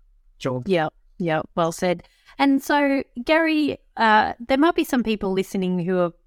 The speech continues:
Speaker 2: thinking about getting a virtual assistant. What advice do you have for them?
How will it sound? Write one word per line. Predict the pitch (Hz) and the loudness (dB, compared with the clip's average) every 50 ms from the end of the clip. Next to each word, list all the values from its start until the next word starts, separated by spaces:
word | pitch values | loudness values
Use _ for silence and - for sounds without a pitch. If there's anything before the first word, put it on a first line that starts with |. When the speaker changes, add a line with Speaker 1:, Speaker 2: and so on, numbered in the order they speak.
| _ _ | _ _
Speaker 2:
thinking | - _ 311 330 359 359 - 285 233 | -6 _ 2 2 2 2 0 0 0
about | 196 165 170 160 165 - | 2 0 0 0 0 -2
getting | - 180 170 165 165 | -2 -4 -2 -2 -4
a | |
virtual | 160 170 165 - - - - 165 | -4 -4 -6 -8 -8 -12 -14 -14
assistant. | 180 - - 180 - - - 190 185 208 233 _ _ _ _ _ _ _ | -10 -8 -8 -8 -8 -10 -12 -8 -8 -8 -8 _ _ _ _ _ _ _
What | - 294 330 | 0 0 2
advice | 349 277 240 - 240 247 240 - - | 0 0 2 2 2 2 2 -4 -8
do | - 233 | -6 -6
you | 214 | -4
have | - 202 190 196 | -2 -2 -4 -4
for | - - 180 | -6 -8 -2
them? | 185 202 208 170 156 165 | 0 0 -2 -2 -6 -12